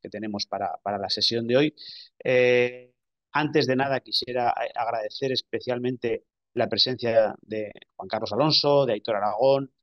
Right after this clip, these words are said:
de Carmelo Angulo, de Caín Cajigal y de mi compañera Mónica Bartolomé por acompañarnos en esta sesión para aportarnos luz, como digo, sobre, eh, cómo, eh, se va a desarrollar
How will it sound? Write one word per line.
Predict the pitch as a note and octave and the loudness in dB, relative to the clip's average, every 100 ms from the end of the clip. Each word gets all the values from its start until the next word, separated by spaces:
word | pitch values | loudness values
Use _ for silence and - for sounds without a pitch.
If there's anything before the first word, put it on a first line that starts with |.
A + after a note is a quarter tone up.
| _ | _
de | G2+ | -10
Carmelo | G2+ G#2+ G#2+ | -8 -6 -4
Angulo, | A2 C#3 C3+ C3 | 2 4 6 4
de | A2+ G#2+ | 2 -2
Caín | A#2+ A#2+ | -2 -2
Cajigal | - G#2 A#2+ G#2+ _ _ _ | -8 0 0 0 _ _ _
y | - | -8
de | A2+ | -6
mi | G#2+ | -4
compañera | G#2+ G#2 A2 A#2+ A2+ G#2+ - _ _ - | -4 -4 -2 0 2 0 -2 _ _ -4
Mónica | B2+ A#2+ A2+ | -2 0 0
Bartolomé | A2 - A2 A#2+ D#3+ E3+ - _ | 0 -2 -2 0 0 0 -6 _
por | G#2 G#2+ - - | -10 -10 -12 -12
acompañarnos | G#2+ G#2 G#2+ C3 C3+ D3 - | -10 -8 -2 0 2 0 0
en | A#2 | -2
esta | - | -2
sesión | A#2 A2 C3+ D3+ D3+ _ _ _ | -4 -2 0 0 -4 _ _ _
para | A#2 A#2 | 0 0
aportarnos | A2 A2 C3+ C#3 C#3 B2+ | 0 0 2 4 2 4
luz, | D#3 F3 - | 2 2 -4
como | A2 G#2 | -12 -8
digo, | A#2 B2+ | -6 -6
sobre, | - G2 G2 | -8 -8 -8
eh, | F#2 - G2+ F#2+ _ | -10 -10 -14 -14 _
cómo, | C#3 C#3+ D3 D#3 - | 2 4 4 0 -2
eh, | A2+ G#2+ G#2 | -8 -8 -4
se | G2+ G#2+ | -2 0
va | A#2 | 2
a | |
desarrollar | A#2 A2 G2+ A2 A#2 B2 | 2 0 -4 -4 -2 -2